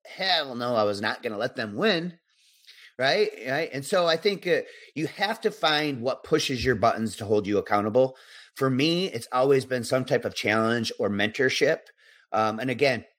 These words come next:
personalities and styles of motivation differ. So you need to find out what that is for you. And you need to learn to consistently realize and be self-aware of when you're getting into a valley and how to get yourself out.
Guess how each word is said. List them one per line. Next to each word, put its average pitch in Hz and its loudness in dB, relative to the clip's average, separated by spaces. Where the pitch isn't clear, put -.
personalities 139 0
and 113 -6
styles 131 0
of 101 -8
motivation 117 0
differ. 117 0
So 131 -4
you 113 -2
need 143 -2
to 143 -4
find 131 0
out 120 2
what 127 -2
that 110 0
is 120 -4
for - -6
you. 123 2
And 120 -2
you 120 -2
need 135 2
to 131 2
learn 123 2
to 104 -10
consistently 143 -4
realize 113 0
and 120 0
be 123 -2
self-aware 135 0
of 110 -2
when 127 -2
you're 131 2
getting 131 -2
into 139 -2
a 143 2
valley 110 0
and 113 2
how 139 0
to 143 0
get 131 -6
yourself 117 0
out. 101 2